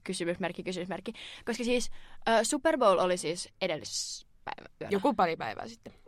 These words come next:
Speaker 1: Joo. Ja, ö, siis niillähän oli viime vuonna se Rihanna, sit muutama vuosi sit siellä on ollut, ää,
Speaker 2: Katy Perry on ollut ainakin.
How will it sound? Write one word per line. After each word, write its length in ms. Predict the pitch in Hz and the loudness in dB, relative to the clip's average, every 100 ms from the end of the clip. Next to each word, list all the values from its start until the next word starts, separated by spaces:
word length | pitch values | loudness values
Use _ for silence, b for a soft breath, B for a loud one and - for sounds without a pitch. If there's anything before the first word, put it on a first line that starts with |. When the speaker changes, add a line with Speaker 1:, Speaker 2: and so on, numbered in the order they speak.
| 185 | 0
Speaker 1:
Joo. 180 | 139 180 b - | 0 -2 b -4
Ja, 360 | 196 190 185 - - | 2 4 4 2 -2
ö, 20 | 208 202 196 196 - _ - | 0 2 2 0 -4 _ -10
siis 440 | - 233 214 - - | -4 -4 -4 -6 -6
niillähän 320 | 226 262 285 | 2 4 6
oli 180 | 294 226 | 6 4
viime 240 | 202 214 196 | 4 2 2
vuonna 140 | 185 | 0
se 200 | 185 175 | 0 -2
Rihanna, 600 | 175 190 214 220 214 214 | 0 -2 -2 -2 -2 -4
sit 140 | 202 | -4
muutama 280 | 196 196 196 | -4 0 0
vuosi 180 | 185 185 | 0 -2
sit 120 | 185 | -6
siellä 260 | - 170 160 | -4 0 0
on 80 | 170 | 0
ollut, 420 | 165 170 170 175 b b b b b - | -2 0 -2 -4 b b b b b -8
ää, 600 | - 185 175 170 170 - - - | -4 -2 0 0 -2 -4 -6 -2
Speaker 2:
Katy 240 | 240 254 254 | 0 0 2
Perry 240 | 185 180 | 0 2
on 120 | 170 | 0
ollut 200 | 175 170 | -2 0
ainakin. 480 | 165 170 185 190 185 | 0 0 -4 -6 -6